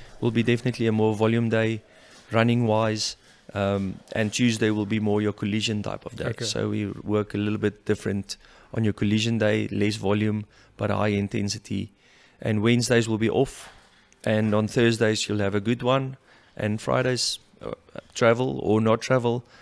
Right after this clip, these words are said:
Speaker 1: you'll have a light captain's, maybe just a walk through.
Speaker 2: Yeah.
Speaker 1: Um, and to, yeah, that's the way you will, we will prep for, for a week.
Speaker 2: How much contact is done during a, a normal training week? There's, um, obviously you get the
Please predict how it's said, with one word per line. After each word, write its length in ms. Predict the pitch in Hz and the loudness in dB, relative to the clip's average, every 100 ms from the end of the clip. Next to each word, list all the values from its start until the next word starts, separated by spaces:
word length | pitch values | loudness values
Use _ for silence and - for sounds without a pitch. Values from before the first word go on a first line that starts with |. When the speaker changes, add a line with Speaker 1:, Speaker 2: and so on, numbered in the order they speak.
| - | -18
Speaker 1:
you'll 160 | - 110 | -2 2
have 160 | 107 107 | 4 2
a 40 | |
light 380 | 104 107 107 - | 2 0 -2 -2
captain's, 540 | 104 - 104 104 - | -2 0 -4 -4 -4
maybe 200 | 98 101 | -4 -2
just 280 | 95 101 - | -4 -4 -2
a 40 | |
walk 240 | 104 101 - | 0 0 0
through. 300 | - 104 92 - | -2 0 -2 -6
Speaker 2:
Yeah. 160 | 127 110 - _ - - | -10 -10 -16 _ -20 -6
Speaker 1:
Um, 380 | 101 101 98 92 - _ _ - - | -2 0 0 -4 -10 _ _ -20 -6
and 220 | 101 98 | -6 -4
to, 260 | 110 98 - | -4 -6 -6
yeah, 200 | - 110 - | -4 -4 -4
that's 220 | - 98 - | -6 -6 -4
the 100 | 101 | -4
way 140 | 101 | -2
you 120 | 101 | -2
will, 260 | 101 101 95 _ - | -2 -4 -6 _ -6
we 160 | 107 | -4
will 220 | 107 107 104 | 0 -2 -2
prep 320 | 113 107 - | -2 -2 -6
for, 340 | - 101 98 | -4 -2 -2
for 320 | 92 101 101 | -4 -2 0
a 60 | 92 | 0
week. 340 | 101 110 - - - - - _ _ _ - - - - | -2 -4 -8 -20 -20 -20 -20 _ _ _ -20 -20 -20 -20
Speaker 2:
How 100 | - | -2
much 320 | 151 180 - - | 4 4 2 2
contact 540 | 170 151 165 156 - | 2 4 4 2 -2
is 100 | 135 | -4
done 300 | - 131 135 | 2 2 4
during 280 | 127 135 127 | 4 6 6
a, 200 | 123 120 _ | 4 0 _
a 80 | 127 | 2
normal 300 | 127 135 131 | 4 4 2
training 380 | 135 139 139 120 | 2 2 2 0
week? 260 | 101 - - - - _ | -4 -12 -20 -20 -20 _
There's, 340 | 123 120 120 | 0 0 2
um, 400 | 123 123 120 120 - _ - - | 4 4 4 0 -4 _ -20 -6
obviously 340 | 135 131 147 | -4 0 2
you 40 | 131 | 2
get 140 | |
the 100 | 123 | 2